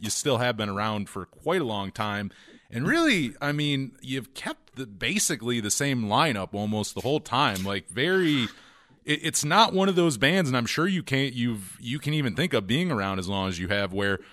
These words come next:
I'm sure there's bands you came up with, which is now, like, maybe the singer and some, like, hired guns, or maybe it's, like, you know, one or two,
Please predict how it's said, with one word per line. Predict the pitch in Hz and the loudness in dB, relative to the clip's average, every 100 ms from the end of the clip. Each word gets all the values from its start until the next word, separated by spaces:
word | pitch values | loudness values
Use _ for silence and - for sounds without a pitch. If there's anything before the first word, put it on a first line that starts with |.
| - _ | -20 _
I'm | 127 | -8
sure | - 240 | -2 2
there's | 214 | 4
bands | 113 190 151 | 4 4 2
you | - | 0
came | 151 135 | 0 2
up | 175 135 | 2 0
with, | 120 | -2
which | 117 120 | 0 0
is | 113 107 | -2 0
now, | 123 127 | 2 2
like, | 120 113 104 - - _ _ _ _ 104 | 2 2 0 -2 -16 _ _ _ _ -2
maybe | 120 135 143 | 2 4 4
the | 127 | 4
singer | - - 139 151 160 165 - - | 4 4 2 2 0 -2 -4 -2
and | 110 | 0
some, | - 131 120 | 2 2 2
like, | 113 104 | 2 2
hired | 127 131 131 117 | 4 6 6 4
guns, | 131 127 127 | 4 4 4
or | 113 | 2
maybe | 120 120 | 2 2
it's, | 113 | 2
like, | 120 107 - | 2 0 -2
you | 143 | -2
know, | 113 | 0
one | 104 110 123 | 0 2 2
or | 117 | 2
two, | - 120 117 113 | 2 2 2 0